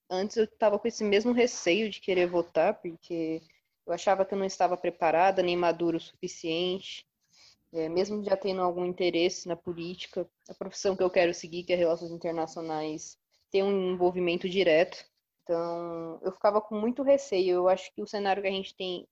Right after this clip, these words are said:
tá vivendo tem tudo a ver. Eu acho que as pessoas ficam muito desanimadas, sabe? Vendo o que acontece, principalmente na,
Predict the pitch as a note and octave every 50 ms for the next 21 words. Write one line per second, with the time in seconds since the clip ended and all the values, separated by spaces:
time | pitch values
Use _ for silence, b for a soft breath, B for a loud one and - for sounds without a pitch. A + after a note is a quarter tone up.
0 | _ _ _ _ - F#3 F3+ F#3 F#3 F3 F3 E3+ F3 F#3+ G3 - - F#3+ F#3+ -
1 | G#3 G#3 A3+ A#3+ G#3+ - - F3 F3+ F3 F3+ - - G3+ - - - - - G3+
2 | G3+ - - - G#3+ - - A3 G#3+ G#3 G3+ G3 G3 G3+ G#3 - G#3 G#3 A3 A#3
3 | A3+ A#3+ B3 A#3+ F#3+ D#3 D#3 E3+ G3+ G3 F#3 F3+ - - D#3+ E3 G3 F#3+ F#3 F3
4 | E3 _ _ _ _ _ _ _ _ - F3 F3 F3+ F#3 - F3+ F3 - - F3+
5 | F3+ F3 _ E3 D#3 E3+ F3+ F3 - - _ F3 - _ F#3 F3 F3 E3 E3 E3+
6 | - - - F3 E3+ E3 D#3+ D#3 D#3+ D#3 D3+ D3 D3 D3+